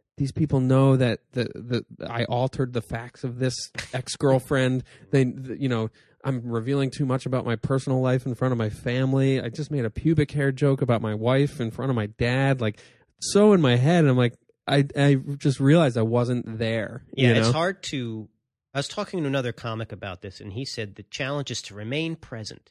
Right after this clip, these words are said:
Speaker 1: Mm.
Speaker 2: And I understand what you're saying, 'cause when you first start,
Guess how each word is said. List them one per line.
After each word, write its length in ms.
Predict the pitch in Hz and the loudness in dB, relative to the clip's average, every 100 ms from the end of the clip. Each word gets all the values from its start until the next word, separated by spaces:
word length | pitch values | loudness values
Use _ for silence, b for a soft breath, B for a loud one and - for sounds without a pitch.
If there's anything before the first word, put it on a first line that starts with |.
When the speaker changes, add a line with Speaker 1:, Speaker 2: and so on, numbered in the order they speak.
| _ _ 127 | _ _ -2
Speaker 1:
Mm. 220 | 120 110 _ _ - | -2 -2 _ _ -8
Speaker 2:
And 440 | 110 104 101 98 - _ _ _ _ _ _ - | -6 -6 -8 -12 -16 _ _ _ _ _ _ -4
I 100 | 170 | -2
understand 300 | 226 - 233 | -2 -2 -2
what 100 | 196 | -2
you're 60 | 165 | -4
saying, 240 | 208 180 | -2 -4
'cause 160 | - 139 | -6 -4
when 100 | 143 | -4
you 60 | 135 | -4
first 380 | - 196 196 - | -6 -6 -4 -4
start, 400 | - 147 107 | -2 -2 -4